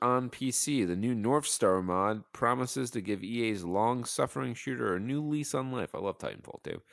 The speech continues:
After months of struggles with hacks and D DoS attacks that at times rendered the game virtually unplayable, Titanfall two is getting a second lease on life by way of a new mod called North Star that enables players on P C to set up their own custom servers.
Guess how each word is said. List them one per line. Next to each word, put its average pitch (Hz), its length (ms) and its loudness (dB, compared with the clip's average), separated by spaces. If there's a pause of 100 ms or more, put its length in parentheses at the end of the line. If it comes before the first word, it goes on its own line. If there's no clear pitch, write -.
(380)
After 101 300 0
months 143 300 2
of 127 100 0
struggles 135 380 4
with 110 140 0
hacks 135 360 2
and 98 160 0
D 135 300 2
DoS 120 340 6
attacks 95 560 2 (540)
that 82 340 0
at 90 160 -2
times 101 380 0
rendered 101 320 2
the 90 80 -4
game 87 320 -2
virtually 147 420 0
unplayable, 80 560 -2 (400)
Titanfall 165 440 4
two 151 140 6
is 123 100 2
getting 123 240 4
a 98 60 2
second 151 400 2
lease 147 180 4
on 131 160 2
life 131 200 2
by 123 100 4
way 120 180 6
of 110 80 0
a 110 40 2
new 135 200 4
mod 135 460 2
called 127 400 4
North 120 400 4
Star 65 340 4
that 73 120 0
enables 95 360 -2
players 120 320 0
on 101 140 0
P 135 160 -4
C 131 140 -4
to 107 100 -4
set 143 180 2
up 151 120 -2
their 131 120 4
own 139 160 2
custom 175 460 0
servers. 151 540 -2